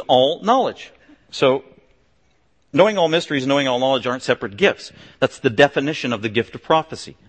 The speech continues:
It is divine revelation. It's revelation that God gave to the prophet, here the Apostle Paul. Mysteries are things that only God knows, and when he chooses to reveal them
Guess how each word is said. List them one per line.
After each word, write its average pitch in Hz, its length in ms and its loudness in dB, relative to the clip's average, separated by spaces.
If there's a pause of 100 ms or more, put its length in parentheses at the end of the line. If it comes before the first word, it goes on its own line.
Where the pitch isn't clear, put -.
(1120)
It 139 80 0
is 127 80 2
divine 120 300 2
revelation. 139 520 0
It's - 120 -12
revelation 127 420 0
that 127 140 -8
God 120 240 0
gave 117 220 0
to - 60 -14
the 117 80 -6
prophet, 117 500 0
here 120 300 0
the 113 120 -6
Apostle 110 380 -2
Paul. - 360 -2 (760)
Mysteries 139 440 0
are 127 80 0
things 135 240 -2
that 127 100 0
only 131 160 0
God 143 300 2
knows, 107 280 -6
and 113 320 -6
when 117 120 -4
he 120 120 -4
chooses 113 360 -6
to - 100 -10
reveal 120 400 -2
them 110 260 -4